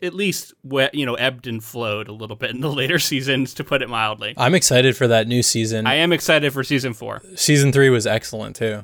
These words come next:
Speaker 2: I really liked it.
Speaker 1: I was rewatching season one some recently, and I was like, "God damn, this is, like, one of my favorite seasons of television." <laughs>
Speaker 2: Yeah.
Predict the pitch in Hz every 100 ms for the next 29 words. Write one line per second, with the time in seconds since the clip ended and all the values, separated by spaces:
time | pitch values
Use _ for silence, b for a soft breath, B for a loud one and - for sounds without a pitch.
0 | _ - 113 113 110 110 - 123 131 151
1 | 131 160 139 131 143 117 139 123 110 107
2 | 120 - 139 139 139 165 147 147 139 113
3 | 117 - - - 139 123 - - 180 147
4 | 139 135 139 120 120 120 120 113 113 113
5 | 107 110 - 120 117 110 113 113 113 127
6 | 147 160 165 - - - - 208 - 185
7 | - 131 110 104